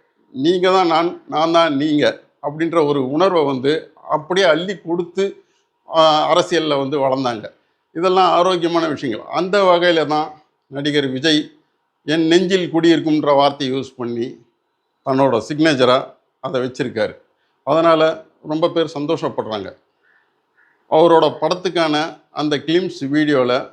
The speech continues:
ஒரு கலவரத்தை அடக்கிற வராரு. இது காட்சி. இது வந்து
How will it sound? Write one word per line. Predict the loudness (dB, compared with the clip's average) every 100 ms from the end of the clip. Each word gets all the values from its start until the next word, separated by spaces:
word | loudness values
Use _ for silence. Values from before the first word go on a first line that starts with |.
| _ -10
ஒரு | -8
கலவரத்தை | -6 0 4 4 2 -2 -4 -4
அடக்கிற | -4 -4 -4 -2 0 0 -4 -2
வராரு. | 2 4 4 0 -6 -16 _ _ _ _ _ _ _ _ _
இது | -2 0 4
காட்சி. | 2 2 -8 -12 _ _ _ _ _ _ _ _ _ -2
இது | 2 4
வந்து | 4 4 2 0